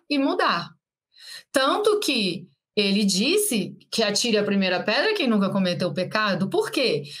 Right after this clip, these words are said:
É natural o erro. Ele naturaliza, ele diz, "Gente, todos vocês vão errar, é isso mesmo.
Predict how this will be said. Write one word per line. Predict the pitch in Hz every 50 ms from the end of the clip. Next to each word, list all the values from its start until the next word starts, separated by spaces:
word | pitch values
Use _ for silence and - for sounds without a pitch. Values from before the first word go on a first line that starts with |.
| - _ _ _ -
É | - 262 302
natural | 330 330 330 349 349 - - 403 403 415 277 247 240 269 320 359 427 381 277
o | 233
erro. | 208 196 175 165 170 175 147 143
Ele | 208 220 254 302
naturaliza, | 302 330 339 330 349 359 370 403 427 330 285 294 320 359 320 294
ele | 269 262 277
diz, | 220 240 262 254
"Gente, | 240 269 302 349 415 427 - - 240 190 143 139 - _ _ _ _ -
todos | - 269 339 440 508 480 466 330
vocês | 302 302 285 285 - 277 262 285
vão | 277 339 359 453
errar, | 427 339 294 254 269 302 339 359 240 196
é | - 226 240 269
isso | 311 359 - - 427 427
mesmo. | 415 320 311 330 370 403 403 - 247 208 170 160 -